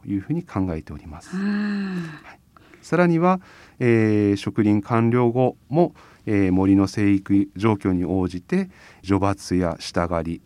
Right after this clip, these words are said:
Speaker 1: つる切り、除草などの育林も実施していきます。
Speaker 2: 植林の完了はいつぐらいになりそうですか？
Speaker 1: あの、植林自体は今年の秋、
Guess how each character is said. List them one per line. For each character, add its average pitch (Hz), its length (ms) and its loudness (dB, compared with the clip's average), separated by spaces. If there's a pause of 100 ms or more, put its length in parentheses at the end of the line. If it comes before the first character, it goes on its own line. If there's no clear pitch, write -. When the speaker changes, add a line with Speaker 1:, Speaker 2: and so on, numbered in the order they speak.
(100)
Speaker 1:
つ - 140 -4
る 92 160 0
切 87 200 -4
り、 90 220 -6
除 95 120 -4
草 87 240 -6
な 82 140 -10
ど - 100 -10
の 202 180 -4 (280)
育 98 160 -6
林 90 160 -4
も 180 260 -4
実 92 180 -4
施 - 200 -8
し - 100 -12
て 90 120 -4
い 78 100 -6
き - 160 -12
ま 73 160 -10
す。 - 180 -20 (540)
Speaker 2:
植 - 260 -4
林 262 140 2
の 254 80 2
完 233 320 0
了 247 240 0
は 247 400 2 (520)
い 180 120 -8
つ 202 180 -4
ぐ 226 140 2
ら 233 220 2
い 185 360 -2
に 165 180 -10
な 180 80 -6
り 180 140 -8
そ 175 160 -10
う 175 60 -6
で 180 100 -10
す - 140 -16
か？ 202 340 -8 (720)
Speaker 1:
あ 127 80 -2
の、 120 160 0
植 175 260 -6
林 220 140 2
自 214 180 -2
体 190 240 0
は 147 220 -2 (220)
今 135 100 -12
年 131 260 -2
の 120 160 -2
秋、 - 320 -6